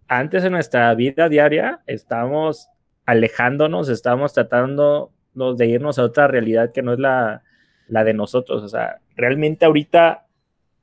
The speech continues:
mm, sin tener tantas cosas que hacer, es cuando,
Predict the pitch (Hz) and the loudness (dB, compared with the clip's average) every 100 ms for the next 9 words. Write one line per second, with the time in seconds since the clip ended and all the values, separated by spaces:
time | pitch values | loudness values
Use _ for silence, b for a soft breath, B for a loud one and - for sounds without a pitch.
0 | _ _ _ 123 127 135 - _ _ - | _ _ _ -18 -16 -16 -20 _ _ -8
1 | 143 135 135 147 - 180 180 180 - 175 | -6 -2 0 0 0 0 2 0 2 0
2 | 185 - 151 160 196 370 _ _ - 120 | 0 0 0 4 2 0 _ _ -12 -10
3 | - 165 156 139 127 127 - | -6 0 2 6 6 4 0